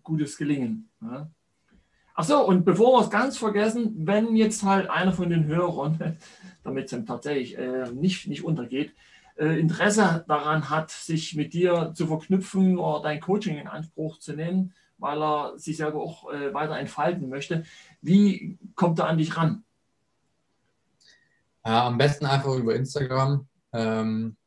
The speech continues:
Speaker 2: ja, Instagram mich da abonnieren.
Speaker 1: Okay,
Speaker 2: Und
Speaker 1: den Link, den Link zu deinem Instagram-Profil, den packen wir hier unter den Podcast runter. Und das ist der einfachste Weg, oder?
Speaker 2: Genau,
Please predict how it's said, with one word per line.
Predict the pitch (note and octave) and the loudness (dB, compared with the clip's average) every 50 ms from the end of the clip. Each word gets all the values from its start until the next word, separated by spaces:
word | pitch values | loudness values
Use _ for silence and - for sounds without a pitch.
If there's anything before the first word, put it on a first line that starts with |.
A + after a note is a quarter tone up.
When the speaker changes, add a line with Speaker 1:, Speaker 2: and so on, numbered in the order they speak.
| _ _ _ _ _ _ _ _ _ _ _ _ _ _ _ _ _ _ _ _ _ _ _ _ _ _ _ _ _ _ _ _ _ _ _ _ | _ _ _ _ _ _ _ _ _ _ _ _ _ _ _ _ _ _ _ _ _ _ _ _ _ _ _ _ _ _ _ _ _ _ _ _
Speaker 2:
ja, | - A2+ A2 A2+ | -2 0 0 0
Instagram | - C3+ C#3 C#3 D3+ D3 C3 C3+ C3 C3 | 0 0 0 2 2 2 4 4 4 2
mich | B2 A2+ - | 2 0 0
da | - A#2+ A#2+ | 0 0 0
abonnieren. | B2 A#2 A#2 A#2 A#2 B2 C#3 D3+ E3 E3+ E3+ - _ _ _ _ _ _ _ _ _ _ _ _ _ _ _ _ | 0 0 0 0 0 2 0 0 0 -2 -6 -10 _ _ _ _ _ _ _ _ _ _ _ _ _ _ _ _
Speaker 1:
Okay, | - A#2 A#2 A#2 | -4 -2 0 0
Speaker 2:
Und | A#2+ A#2 A2+ | 0 0 -2
Speaker 1:
den | G#2+ D3 | 0 4
Link, | D#3+ G3 G#3 F#3+ E3 | 6 6 6 6 4
den | F#3 E3 D#3+ | 4 6 6
Link | F3+ G3 G3 F#3 - | 8 8 6 6 4
zu | F#3+ F3 | 4 4
deinem | F3 E3+ E3 E3 | 4 4 2 2
Instagram-Profil, | E3 F#3+ - F#3+ F3 F3 E3+ F3 F3 E3+ E3+ D#3+ - - F3+ E3+ | 2 2 2 2 0 0 0 0 0 0 -2 -2 0 2 2 2
den | E3 E3 D#3 D#3 | 4 4 2 2
packen | E3 D#3 D3+ - E3 | 0 -2 -4 -2 -2
wir | D3+ D3 C#3+ | -2 -2 0
hier | C#3 C#3+ C#3+ C#3+ C#3 C3+ - - - - - - - - | -2 -2 0 0 -2 -2 -6 -10 -18 -20 -20 -20 -12 -2
unter | - E3 F3+ F#3+ F3+ | 4 6 8 8 8
den | F3 F3 E3 D#3+ | 8 6 4 4
Podcast | - E3 E3 D#3+ - - C#3+ C3+ C3+ - - | 4 2 0 0 0 -2 -4 -4 -4 -4 -4
runter. | - D#3+ F3+ F#3+ F#3 F#3 F#3+ F#3 F#3 - - - - - - - - - - _ _ _ | 0 4 4 6 6 6 6 4 2 -2 -12 -20 -20 -20 -20 -20 -20 -20 -20 _ _ _
Und | _ - - | _ -2 0
das | E3 D#3+ D#3+ | 2 2 4
ist | D3+ - | 2 2
der | - - | 2 2
einfachste | C#3 C#3+ C#3 - C#3 B2 - - - A#2 | 2 0 -2 -2 -4 -4 -6 -6 -10 -10
Weg, | A#2 A2+ A2 G#2+ A#2 | -8 -8 -8 -10 -10
oder? | - - C#3+ C#3+ C#3 _ _ _ _ _ _ _ _ _ _ _ _ _ _ _ _ _ _ _ _ _ _ _ _ _ | -10 -10 -10 -10 -12 _ _ _ _ _ _ _ _ _ _ _ _ _ _ _ _ _ _ _ _ _ _ _ _ _
Speaker 2:
Genau, | C#3+ C3 A#2 G#2 F#2 F#2 - - | 2 2 2 2 -2 -4 -8 -12